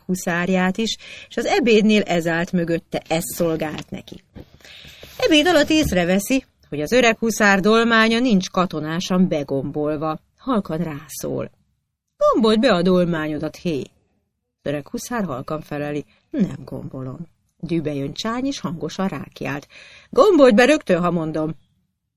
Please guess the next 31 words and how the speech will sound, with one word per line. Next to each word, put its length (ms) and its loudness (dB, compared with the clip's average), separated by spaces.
Az 80 -20
öreg 280 0
huszár 380 -6
haptákba 640 -12
vágja 300 -20
magát, 360 -12
és 140 -8
hangosan 560 -6
feleli: 420 -20
"Jelentem 520 -2
alásan, 440 2
nem 200 -4
gombolom." 580 -4
Az 120 -16
ebédező 640 0
országgyűlés 880 2
már 300 -2
erre 260 2
odafigyel, 600 -8
de 100 -8
Csányi 400 -4
most 240 -8
teljes 320 -4
haraggal, 400 -4
harsány 640 -4
hangon 360 -4
kérdi: 380 -10
"Miért 240 2
nem 180 2
gombolod 520 2
be?" 220 -6